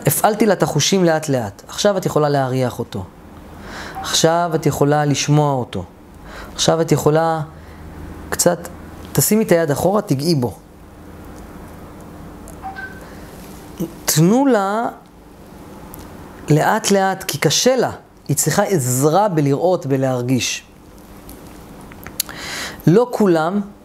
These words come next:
יצליחו לראות במדיטציה באמצעות שחזור גלגולים או דמיון מודרך או אן אל פי. לא כולם יצליחו, אבל בהחלט כולם יוכלו להתחבר ולהרגיש.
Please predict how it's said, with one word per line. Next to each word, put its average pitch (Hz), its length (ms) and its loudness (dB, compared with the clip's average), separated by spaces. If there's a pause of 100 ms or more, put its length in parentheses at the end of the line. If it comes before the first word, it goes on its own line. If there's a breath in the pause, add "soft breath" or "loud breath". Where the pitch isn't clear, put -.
(180)
יצליחו 175 480 4
לראות 151 400 2
במדיטציה 147 600 2
באמצעות 143 380 0
שחזור 135 320 0
גלגולים 147 420 2
או 139 280 0
דמיון 139 240 2
מודרך 147 340 0
או 135 60 -2
אן 131 100 -2
אל 120 140 -2
פי. 113 120 -4 (500 loud breath)
לא 190 240 6
כולם 175 260 2
יצליחו, 117 420 -2 (400)
אבל 143 320 4
בהחלט 143 500 2
כולם 160 480 2 (760 loud breath)
יוכלו 185 560 4 (100)
להתחבר 135 680 2
ולהרגיש. 123 880 0